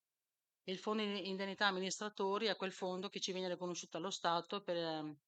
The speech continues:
ehm, eh, riconoscere, diciamo, le indennità agli amministratori pubblici. Anche questo è stabilito da una norma, e l'importo che vedete di sessantaduemilaseicentotrentaquattro è l'importo assestato che ci viene riconosciuto allo Stato.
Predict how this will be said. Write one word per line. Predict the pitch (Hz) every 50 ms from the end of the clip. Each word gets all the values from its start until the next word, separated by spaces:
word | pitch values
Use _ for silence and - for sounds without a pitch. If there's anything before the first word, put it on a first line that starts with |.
| _ _ _ _
ehm, | - 160 156 156 151 151 151 147 147 147 147 143 147 147 143 147 _ _ _ _ - - - - - - - - _ _ _ _ _ _ _ _ _ _ _ _ -
eh, | - 160 151 147 143 147 151
riconoscere, | 175 180 - 208 190 190 190 185 - - 208 190
diciamo, | 190 - - 185 180 180
le | 175
indennità | 175 160 165 165 185 180 - - 160 156 160 170 175 180 185 170
agli | 160 165
amministratori | 165 170 165 - 170 156 - 165 160 160
pubblici. | - 175 165 151 147 151 156 - - 160 160 156 151 _ _
Anche | - 160 165 - 160
questo | - - 185 180 170 -
è | 160
stabilito | - - 165 156 165 165 160 170
da | 156
una | 147 151 185
norma, | 196 185 160 160 160 160 160 175 180 190 202 185 -
e | - 156 160
l'importo | 165 165 156 - 170 170 165 165 160 -
che | 175
vedete | 175 165 170 165 175
di | 160
sessantaduemilaseicentotrentaquattro | - - - - 170 156 - 170 156 165 165 165 170 170 160 151 - - 160 147 - 170 160 151 - 151 151 143 - - - 165 147 143 - - - 165 165 165 165 - - - - - - - - - _ _ -
è | 156 165
l'importo | 160 151 151 165 160 151 - 180 170 156 160
assestato | 151 - 202 185 - - 180 160 156 - 175
che | - 175
ci | - 175
viene | 160 156 156
riconosciuto | 156 156 156 151 - 170 151 - 156
allo | 143 143
Stato. | - - - 135 131 127 - - 131 139 -